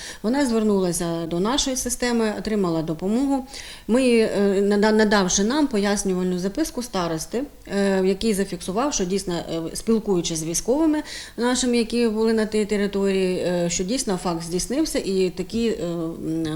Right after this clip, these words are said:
ну, скажімо так, особи дійсно загинули. Е, громадяни України. Е,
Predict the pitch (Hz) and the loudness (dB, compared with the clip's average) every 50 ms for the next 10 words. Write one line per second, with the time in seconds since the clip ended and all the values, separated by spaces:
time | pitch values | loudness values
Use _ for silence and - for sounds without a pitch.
0 | 156 151 131 127 151 170 165 - - 165 156 160 165 160 151 - 143 147 - - | -4 -6 -6 -6 -6 -8 -8 -6 -6 -6 -4 -2 -4 -4 -4 -4 -6 -6 -6 -6
1 | 175 - - 269 240 226 208 165 190 202 - 196 185 165 170 170 175 - - - | -4 -2 -2 0 0 0 0 0 -2 -2 -2 -2 -2 -2 -2 -4 -4 -6 -8 -10
2 | - - - - - - - - - - - - - - - - - - - - | -12 -14 -14 -14 -16 -16 -16 -16 -14 -14 -12 -12 -12 -12 -12 -12 -14 -14 -16 -8
3 | - - 214 220 220 214 214 208 202 196 202 208 202 196 185 190 185 180 180 175 | 2 6 8 8 10 10 8 8 6 6 6 6 4 4 4 4 2 2 2 0
4 | 165 160 - 165 160 151 143 135 135 143 143 95 - - 123 196 196 196 190 190 | 0 0 -2 -2 -2 -4 -4 -4 -6 -6 -6 -8 -6 -4 -2 0 0 2 2 2
5 | 190 196 | 2 0